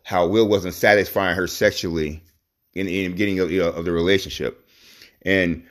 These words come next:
so how is it that all this shit that she's done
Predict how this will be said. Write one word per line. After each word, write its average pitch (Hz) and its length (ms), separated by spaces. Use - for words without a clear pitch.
so - 180
how 120 360
is 110 220
it 78 140
that 90 260
all 135 300
this 147 160
shit 143 280
that 117 140
she's 120 260
done 95 420